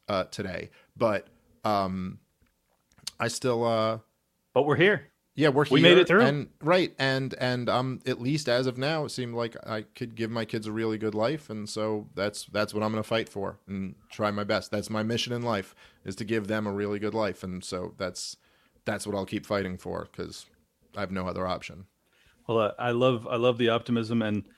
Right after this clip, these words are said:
Speaker 2: and I'm gonna stun my audience by saying that I actually mirror that, you know, like, and I've said this before, I wouldn't be fighting so hard if I didn't think there was a really good chance that we prevail in this. Like, it,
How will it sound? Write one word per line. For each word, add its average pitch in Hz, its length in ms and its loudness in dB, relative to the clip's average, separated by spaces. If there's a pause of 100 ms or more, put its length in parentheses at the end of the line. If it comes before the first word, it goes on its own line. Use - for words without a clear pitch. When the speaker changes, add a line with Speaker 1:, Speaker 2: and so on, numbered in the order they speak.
(260)
Speaker 2:
and 120 80 4
I'm 147 80 6
gonna 139 120 6
stun 156 360 4
my 135 180 4
audience 123 460 2
by 110 180 0
saying 110 380 -4
that 107 100 0
I 117 140 6
actually 123 580 0 (560)
mirror 143 380 8
that, 90 340 0 (220)
you 110 80 -4
know, 104 160 0
like, 110 280 0 (380)
and 120 160 -2
I've 120 140 0
said 135 160 2
this 123 100 2
before, 143 400 4
I 110 120 6
wouldn't 147 460 4
be 151 220 2
fighting 110 380 4
so 101 180 0
hard 101 240 2
if 95 140 -2
I 101 80 2
didn't 98 280 -4
think 113 200 -4
there 98 100 0
was 95 160 -6
a 95 60 -6
really 95 240 -2
good 92 160 -2
chance 95 300 -4
that 98 100 -2
we 104 100 -6
prevail 104 380 2
in 90 100 -2
this. 92 220 -6
Like, - 180 -4
it, 101 200 -2